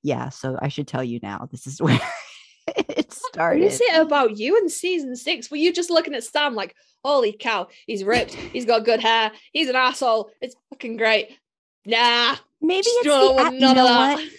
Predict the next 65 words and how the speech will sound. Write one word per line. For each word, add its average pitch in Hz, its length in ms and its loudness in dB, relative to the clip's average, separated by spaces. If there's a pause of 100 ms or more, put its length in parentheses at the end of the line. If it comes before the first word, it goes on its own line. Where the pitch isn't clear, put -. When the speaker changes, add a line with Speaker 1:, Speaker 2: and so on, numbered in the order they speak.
(140)
Speaker 1:
Maybe 247 340 0
it's - 160 -8
the 302 140 -6
asshole 233 340 -6
thing. 285 160 -10
Or 247 100 -2
you 240 100 -2
know 254 120 -2
what 285 120 -6
I 277 60 -6
think 269 200 -12
it 240 100 -10
was 214 220 -10
too? 247 280 -6
I 220 80 -2
just - 220 -10
didn't 226 380 -2
know 175 220 -4
what 226 220 -6
was 220 120 -10
going 196 380 -8
on 160 280 0
with 277 120 -2
him 302 400 0 (240)
at - 80 -8
the 311 60 -4
beginning 302 340 0
of 294 80 -4
season 277 320 -6
six. - 400 -14
And 180 160 -2
I 180 100 -2
know 180 140 -4
a - 20 -6
lot 160 220 -6
of 180 80 -10
people - 280 -12
have 175 80 -20
talked - 260 -10
about 214 140 -10
this. 220 180 -10
Like, 170 160 -12 (720)
I 220 60 -8
couldn't 330 260 -2
get 269 120 -2
a, 190 120 -6 (100)
a 170 80 -6
hold 196 340 -4
on 202 140 -2
what 170 140 -6
the 165 60 -14
heck - 180 -14
was - 120 -14
happening 247 420 0
to 269 80 0
him. 269 240 2
And 233 100 2
I'm 202 100 -2
like, 190 220 -8
"This - 220 -16
is 185 60 -16
just 185 180 -12
isn't, 165 360 -8
this, 165 300 -10
I, 151 160 -2